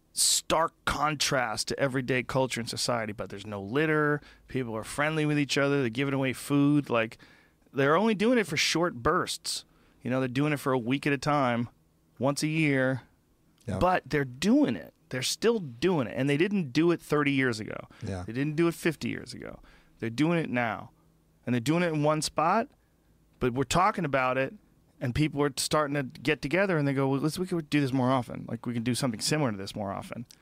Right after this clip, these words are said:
Speaker 2: Yeah, it proves the concept.
Speaker 1: Yeah.
Speaker 2: Proves, it changes your view of, of how an interaction with a stranger could be. It, not somebody who's trying to take something from you and fuck you up, fuck up your energy or whatever. Like,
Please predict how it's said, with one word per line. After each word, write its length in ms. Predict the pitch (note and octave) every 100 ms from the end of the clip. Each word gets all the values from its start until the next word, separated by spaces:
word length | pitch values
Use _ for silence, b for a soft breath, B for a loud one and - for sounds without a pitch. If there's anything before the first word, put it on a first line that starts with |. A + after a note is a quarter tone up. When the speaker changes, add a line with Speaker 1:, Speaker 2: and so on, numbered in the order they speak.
| B B
Speaker 2:
Yeah, 200 | C#3 E3
it 100 | F#2
proves 300 | B2 B2 A2
the 60 | G#2
concept. 600 | A2 B2+ - E2+ - - -
Speaker 1:
Yeah. 120 | C3 A#2 G#2+
Speaker 2:
Proves, 100 | A2
it 160 | G#2
changes 480 | - B2 B2+ A#2+ G#2+
your 120 | A2
view 340 | G2 G#2+ A2+ G2+
of, 320 | F#2 F#2+ -
of 160 | G#2+ F#2+
how 380 | F#2+ G2 G2+ G2+
an 80 | G2
interaction 600 | G2 F#2+ F#2+ G2+ - F#2+
with 160 | F2 G#2
a 40 |
stranger 400 | - G2+ F#2+ F2+
could 180 | - F2
be. 160 | A2 G2+
It, 140 | F2+ -
not 260 | G#2+ G#2 G2
somebody 360 | - G2+ F#2+ F#2
who's 160 | F#2+
trying 280 | - G2 F#2+
to 140 | F#2 F2 B B
take 240 | - A2+ -
something 340 | G#2 G2 G2+
from 260 | F#2+ G2+ G2
you 180 | G2 G2
and 180 | F#2 F2+
fuck 280 | - F#2 -
you 80 | F#2+
up, 80 | -
fuck 200 | G#2 G#2
up 160 | G#2
your 80 | G2
energy 340 | G2+ G2 G2 F#2+
or 60 |
whatever. 360 | G2 G#2+ G#2 G2
Like, 200 | G#2 G2+